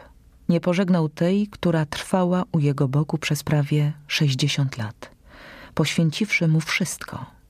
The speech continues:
Nie zaznała szczęścia bycia kochaną i pożądaną. Nie było jej dane doświadczyć radości macierzyństwa. Pokochała mężczyznę, który nie mógł jej tego dać i z godnością pogodziła się z tym,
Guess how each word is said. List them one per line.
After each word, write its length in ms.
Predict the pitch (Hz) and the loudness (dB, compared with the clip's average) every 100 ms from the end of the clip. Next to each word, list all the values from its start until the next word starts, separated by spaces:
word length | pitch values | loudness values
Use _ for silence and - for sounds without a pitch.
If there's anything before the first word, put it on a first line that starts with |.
| - 175 | -2 2
Nie 140 | 196 | 4
zaznała 560 | 190 165 185 202 202 190 | 4 4 2 4 2 0
szczęścia 560 | - 175 170 - 180 | 0 2 2 2 0
bycia 320 | 151 147 156 | 0 0 0
kochaną 600 | 147 143 - 156 151 160 165 | 0 -2 0 2 4 2 0
i 100 | 156 | 0
pożądaną. 720 | 143 135 131 120 110 117 131 - _ _ - - - - | 0 2 2 0 0 -2 -4 -8 _ _ -20 -18 -18 0
Nie 120 | 156 | 0
było 260 | 143 151 156 | 2 2 2
jej 200 | 147 143 | 2 2
dane 300 | 151 156 151 | 2 2 2
doświadczyć 960 | 147 139 - 147 - - 151 - - - | 2 -2 -2 -2 -2 -2 -2 -2 -8 -2
radości 480 | 151 165 143 - 139 | 0 2 0 -2 0
macierzyństwa. 840 | 131 123 139 139 120 - - - - - - - - | 0 0 0 2 0 -2 -10 -12 -12 -18 -20 -20 -4
Pokochała 500 | 202 208 196 285 302 | -2 0 2 2 4
mężczyznę, 580 | 214 180 - 285 277 240 | 4 2 0 2 2 2
który 280 | - 208 190 | 2 2 4
nie 160 | 220 | 4
mógł 200 | 220 214 196 | 2 2 -2
jej 100 | 185 | 0
tego 280 | 185 180 | 2 2
dać 420 | 156 123 117 - - | 2 0 -2 -8 -2
i 80 | 180 | 0
z 60 | 160 | 2
godnością 720 | 156 147 165 180 - 196 175 | 2 2 0 0 0 0 2
pogodziła 540 | 170 160 151 165 151 | 2 2 2 2 0
się 180 | 139 135 | -2 -4
z 120 | - | -8
tym, 280 | - 156 | -2 2